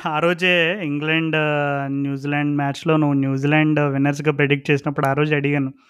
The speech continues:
"ఏంటి మరి law of averages ఇట్లాంటివి ఏమైనా జరిగే సందర్భం ఉందా?" అని.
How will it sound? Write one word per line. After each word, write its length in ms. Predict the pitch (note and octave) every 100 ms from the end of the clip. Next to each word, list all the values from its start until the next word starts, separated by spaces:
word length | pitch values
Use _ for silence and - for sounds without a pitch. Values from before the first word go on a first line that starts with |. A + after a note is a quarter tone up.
| - - _
"ఏంటి 220 | C#3 C#3
మరి 180 | D#3 D3
law 200 | C#3 C#3
of 120 | D3+ D#3
averages 440 | D3 D3+ D3 D3
ఇట్లాంటివి 420 | C#3 C#3+ C#3 C#3+
ఏమైనా 300 | C#3 C#3+ D3
జరిగే 560 | C#3+ C#3 C#3+ C#3+ C3+ C#3
సందర్భం 540 | - C#3 C#3+ C#3 D3
ఉందా?" 280 | C#3 C#3 C#3+
అని. 200 | C3+